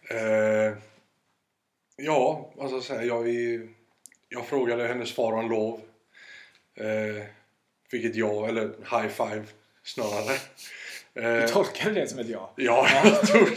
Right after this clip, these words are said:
Speaker 1: det som ett ja. Eh, jag har inte fått några prote-, några invändningar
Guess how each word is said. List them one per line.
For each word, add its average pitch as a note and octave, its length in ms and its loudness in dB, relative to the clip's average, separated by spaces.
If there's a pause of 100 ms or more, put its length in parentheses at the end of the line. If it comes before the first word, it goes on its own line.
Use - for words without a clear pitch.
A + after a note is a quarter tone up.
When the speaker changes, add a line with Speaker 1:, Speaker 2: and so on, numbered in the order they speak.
(120)
Speaker 1:
det - 80 -6
som D#3+ 220 4
ett C#3 140 -6
ja. A#2 220 -8 (400)
Eh, B2+ 200 0
jag A#2 360 0
har A#2+ 60 4
inte A#2 120 -6
fått A#2 180 -6
några A2 140 -4
prote-, G#2+ 360 -8
några G#2 200 -6 (180)
invändningar G#2+ 580 -6